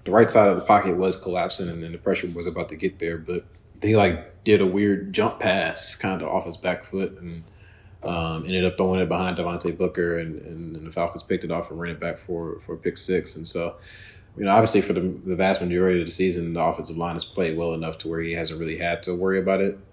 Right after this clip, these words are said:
like that. But the last couple of weeks, they started to have some breakdowns, particularly at, on the right side.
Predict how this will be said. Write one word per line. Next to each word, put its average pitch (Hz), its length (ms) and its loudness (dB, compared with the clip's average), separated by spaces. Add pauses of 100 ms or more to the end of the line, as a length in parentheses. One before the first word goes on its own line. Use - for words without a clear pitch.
like 98 220 0
that. 98 340 0
But 82 240 -6
the 85 80 -6
last 87 280 -2
couple 82 240 -6
of 80 60 -4
weeks, 87 240 -2
they 87 140 -2
started 85 300 -2
to 82 60 -4
have 85 160 0
some 85 160 -10
breakdowns, 90 640 -4
particularly 95 480 0
at, 87 240 -2
on 95 100 -12
the 90 60 -6
right 90 240 0
side. 90 440 0